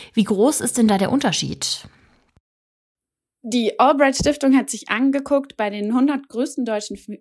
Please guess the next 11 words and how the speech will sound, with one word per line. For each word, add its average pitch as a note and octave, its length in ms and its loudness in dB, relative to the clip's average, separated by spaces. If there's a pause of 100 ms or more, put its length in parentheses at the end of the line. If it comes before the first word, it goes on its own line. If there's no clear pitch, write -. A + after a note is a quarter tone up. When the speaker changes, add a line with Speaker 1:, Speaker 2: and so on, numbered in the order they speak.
(120)
Speaker 2:
Familienunternehmen, B3 1200 0
wie A#3+ 360 0
viel C4 280 0
Prozent B3+ 680 0
der G#3+ 120 -4
Geschäftsführer B3 1200 -4 (420)
Frauen G#3 480 2
sind, E3 320 -4
also F3 220 -6
Geschäftsführerinnen F#3 1040 -2
sind, F#3+ 320 -4